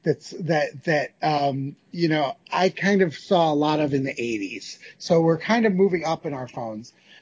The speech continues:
But the random thing that he does is he slams the phone back down and then he pulls the cord out and shoves it in his pocket.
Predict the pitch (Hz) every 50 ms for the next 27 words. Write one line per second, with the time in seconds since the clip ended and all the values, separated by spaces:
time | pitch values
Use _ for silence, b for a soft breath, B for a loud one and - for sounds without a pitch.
0 | b b _ - 190 175 170 - - _ _ _ _ _ _ _ _ - 196 170
1 | 180 165 151 160 208 233 285 302 339 302 - - 277 247 247 190 170 190 202 160
2 | 190 190 185 170 151 147 143 135 - - 156 156 147 139 - b b b b b
3 | - 160 - - - 214 240 285 285 247 226 226 - - 220 220 214 185 180 165
4 | 160 - 165 160 156 151 - - 160 156 180 190 190 180 180 - - - - 214
5 | 220 220 214 220 220 226 208 - - B B B B B B B - 170 - -
6 | - - - - 254 277 269 262 254 226 - - 135 139 151 147 143 - _ -
7 | 147 135 135 123 - - - 196 208 196 180 190 202 - 165 156 156 147 - -
8 | - - 143 127 - - -